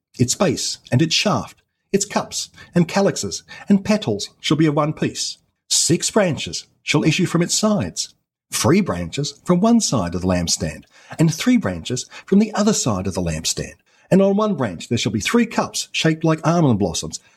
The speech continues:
and on and on and on and on. You actually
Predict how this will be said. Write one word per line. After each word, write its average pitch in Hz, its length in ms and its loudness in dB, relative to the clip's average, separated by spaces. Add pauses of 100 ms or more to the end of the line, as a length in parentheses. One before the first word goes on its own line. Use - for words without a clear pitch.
(280)
and 82 120 -2
on 107 400 0 (180)
and 80 160 0
on 90 320 0 (340)
and 85 160 2
on 85 280 -2 (340)
and 90 140 2
on. 78 180 -2 (420)
You 135 120 6
actually 143 400 0